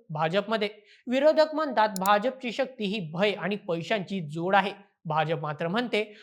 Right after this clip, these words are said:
प्रवेश विकासासाठी, पुराव्यावर कारवाई होते. या उदाहरणांमधून दिसते, राजकारणात पुराणे जखम भरून काढले सोपे, पण जनतेच्या मनात प्रश्न राहतात.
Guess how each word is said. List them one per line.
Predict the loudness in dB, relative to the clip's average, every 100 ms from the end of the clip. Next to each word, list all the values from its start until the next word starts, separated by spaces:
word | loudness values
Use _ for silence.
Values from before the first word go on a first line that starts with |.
| _
प्रवेश | 4 6 4 -2
विकासासाठी, | -6 0 0 0 0 -2 -4
पुराव्यावर | -8 -2 2 4 2 0
कारवाई | 0 0 4 2 2
होते. | -2 -4 -8 _ -12
या | -10
उदाहरणांमधून | -8 -2 -2 -2 -4 -4 -2 -4 -6
दिसते, | -10 -6 -6 -6 -18 2
राजकारणात | 4 4 2 2 2 -2
पुराणे | -4 -6 -4 -2 -4 -8 -6
जखम | -6 -4 -6 -6
भरून | -10 -8 -6
काढले | 2 2 2 -4
सोपे, | -6 -14 -14 -4 -4 -4 -10 _ -6
पण | -4
जनतेच्या | -2 -4 -4 -6 -6
मनात | -2 2 2 0 -6
प्रश्न | -10 -8 0
राहतात. | 2 2 2